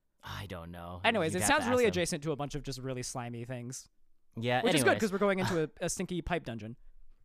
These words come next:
Speaker 1: Perfect. Okay, so, um, what the hell was I talking about?
Speaker 2: I, uh,
Speaker 1: Oh.
Speaker 2: well, I w-, well, I was saying that he probably knows that the sewers
Speaker 1: Oh,
Speaker 2: lead
Speaker 1: right,
Speaker 2: to some
Speaker 1: his
Speaker 2: kind
Speaker 1: reason.
Speaker 2: of secret entrance, yeah.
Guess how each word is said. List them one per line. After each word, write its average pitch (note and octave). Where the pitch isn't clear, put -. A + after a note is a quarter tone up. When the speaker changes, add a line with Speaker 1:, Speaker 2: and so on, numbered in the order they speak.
Speaker 1:
Perfect. D#3+
Okay, G2
so, G2
um, A2+
what G#2+
the D#3
hell C#3+
was D3
I D#3
talking D3+
about? D3+
Speaker 2:
I, F3+
uh, F3+
Speaker 1:
Oh. E3+
Speaker 2:
well, F#3+
I G3
w-, G#3+
well, G#3+
I G#3
was G#3+
saying A3+
that D#3
he F3
probably E3
knows C#3+
that B2
the B2+
sewers C#3
Speaker 1:
Oh, C3
Speaker 2:
lead C#3+
Speaker 1:
right, C3+
Speaker 2:
to -
some -
Speaker 1:
his -
Speaker 2:
kind C#3+
Speaker 1:
reason. G2
Speaker 2:
of F2
secret B2+
entrance, G#2+
yeah. A2